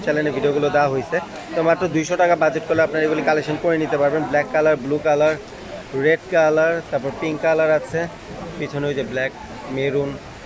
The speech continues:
তারপরে oxy কালারের মধ্যে যেটা silver, তারপরে হচ্ছে আপনার প্রত্যেকটা কালারের সন্ধান আমি কালারগুলি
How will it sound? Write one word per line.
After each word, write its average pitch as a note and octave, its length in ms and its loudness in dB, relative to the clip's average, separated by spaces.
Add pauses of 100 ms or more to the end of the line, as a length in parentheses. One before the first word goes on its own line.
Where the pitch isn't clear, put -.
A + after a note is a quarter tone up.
(160)
তারপরে C#3 300 0 (240)
oxy - 300 -6 (120)
কালারের D3 440 4
মধ্যে C3+ 300 -2
যেটা C3 180 0 (100)
silver, C#3+ 340 2 (800)
তারপরে C#3+ 440 0
হচ্ছে - 240 -4
আপনার D3+ 200 0 (1200)
প্রত্যেকটা F#3+ 400 -4
কালারের E3+ 280 2
সন্ধান E3 240 0
আমি D3+ 140 0
কালারগুলি D3 300 0